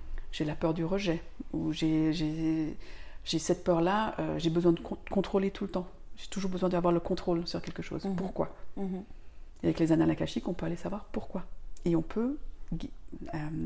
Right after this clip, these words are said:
Speaker 1: j'ai envie de dire guérir, parce que dans les annales akashiques, il y a un aspect de guérison. On peut vraiment aller, euh, envoyer de l'amour, en-, envoyer de la guérison à cette blessure-là, pour pouvoir,
Speaker 2: Avancer de
Speaker 1: euh,
Speaker 2: manière plus libre, en
Speaker 1: ouais,
Speaker 2: fait,
Speaker 1: être
Speaker 2: hein.
Speaker 1: plus libre,
Speaker 2: Oui.
Speaker 1: et puis vraiment se dire, ok,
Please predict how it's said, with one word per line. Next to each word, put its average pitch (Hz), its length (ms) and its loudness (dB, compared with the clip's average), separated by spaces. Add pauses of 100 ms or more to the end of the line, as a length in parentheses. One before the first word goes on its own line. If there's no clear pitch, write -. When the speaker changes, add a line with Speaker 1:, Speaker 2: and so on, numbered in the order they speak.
(240)
Speaker 1:
j'ai 170 140 2
envie 165 100 6
de 165 40 2
dire 175 160 10
guérir, 190 380 4
parce - 160 -2
que - 100 -2 (320)
dans 170 220 6
les 170 160 6
annales 175 180 8
akashiques, 175 360 0
il 170 40 4
y - 20 4
a - 20 2
un 165 60 2
aspect 160 220 0
de 170 80 4
guérison. 175 600 2 (540)
On 165 40 0
peut 185 140 4
vraiment 175 320 6
aller, 180 320 2
euh, 165 80 2 (180)
envoyer 170 360 4
de 165 80 2
l'amour, 175 500 4
en-, 165 200 4
envoyer 170 340 4
de 170 100 4
la 156 140 2
guérison 170 520 2 (600)
à 151 140 0
cette 160 180 2
blessure-là, 160 480 0 (340)
pour 208 280 4
pouvoir, 175 720 2 (260)
Speaker 2:
Avancer - 400 0
de 165 40 2
Speaker 1:
euh, - 20 2
Speaker 2:
manière 165 300 2
plus - 180 -2
libre, 196 360 4
en 185 60 6
Speaker 1:
ouais, 208 120 8 (100)
Speaker 2:
fait, 214 80 6
Speaker 1:
être 208 120 2
Speaker 2:
hein. 214 100 0
Speaker 1:
plus 240 100 4
libre, 233 240 10
Speaker 2:
Oui. 180 60 6
Speaker 1:
et - 20 6
puis 202 160 0
vraiment 208 340 2
se 202 120 -2
dire, 202 240 0
ok, 214 200 -2